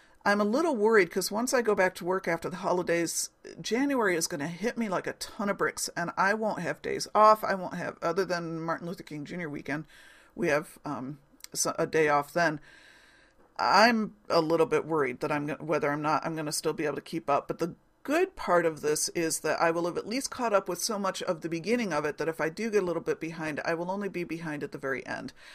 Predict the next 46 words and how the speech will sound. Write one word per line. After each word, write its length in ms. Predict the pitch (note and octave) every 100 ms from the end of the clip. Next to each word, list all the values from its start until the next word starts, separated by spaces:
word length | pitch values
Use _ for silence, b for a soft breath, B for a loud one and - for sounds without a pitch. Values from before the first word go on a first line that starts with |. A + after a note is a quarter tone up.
| B B
On 140 | G3 G3
the 120 | A3+
other 160 | D#4+ D4+
hand, 240 | F#3+ - -
I 140 | D#4
don't 180 | F4 C4+
wanna 260 | A#3 A3 G#3
see 320 | - C#4+ A#3+
what 200 | F#3+ -
this 200 | F#3+ -
looks 280 | A3 C4+ D#3+
like 220 | D3+ -
until 640 | F#3+ F3+ G#3+ G3 E3+ F3 - _ _
I 140 | F#3 F#3+
put 240 | G#3 F#3+
mine 220 | F3 E3+
together. 400 | F3+ G3 G3 C#3+
So 340 | D#3+ - F3+ E3+
if 200 | F3+ G3
I 100 | F#3
do 240 | F3+ C#4+
get 160 | B3+ -
behind, 340 | G3 F#3+ F3
I'm 120 | F3+
gonna 140 | G#3 G3
have 120 | F3
to 60 | E3
go 160 | E3+
into 120 | E3 D3
radio 300 | D#3+ E3 C#3+
<laughs> 0 |
silence 960 | - - - - - - C#5 - - - -
or 120 | F4+
something 580 | - E4+ D#4+ D4 C4 A#3+ B D4
so 180 | - A#3+
that 120 | A3+
it's 220 | G#3+ G#3
still 300 | - B3+ A3+
all 160 | G3+ F#3+
a 40 |
fun 220 | F3+ F#3 F3
surprise 460 | E3+ - D3 D#3
and 100 | F3+
mystery 360 | B3+ - - - -
to 100 | F3
me. 200 | B2